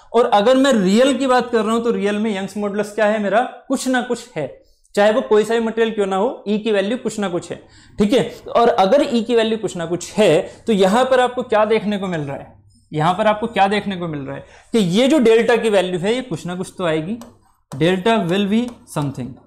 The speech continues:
और अगर ये डेल्टा कुछ है अगर ये डेल्टा कुछ है तो आप कैसे कह सकते हो कि इसमें डिफॉर्मेशन नहीं हो रहा है?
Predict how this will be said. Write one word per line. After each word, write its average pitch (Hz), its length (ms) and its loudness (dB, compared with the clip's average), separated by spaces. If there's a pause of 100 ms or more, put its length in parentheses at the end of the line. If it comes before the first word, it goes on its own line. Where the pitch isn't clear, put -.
(440)
और 185 180 0
अगर 208 300 2
ये 226 280 2
डेल्टा 196 480 0
कुछ 233 420 -4
है 175 240 -2 (580)
अगर 190 240 2
ये 262 120 4
डेल्टा 202 380 -2
कुछ 214 320 -8
है 175 80 -4
तो 180 120 -4
आप 220 300 -2
कैसे 190 280 -2
कह 196 140 0
सकते 180 340 -6
हो 175 140 0
कि - 400 -2
इसमें 208 300 0
डिफॉर्मेशन 170 600 -6 (260)
नहीं 156 300 -4
हो 131 140 -8
रहा 131 100 -10
है? - 120 -20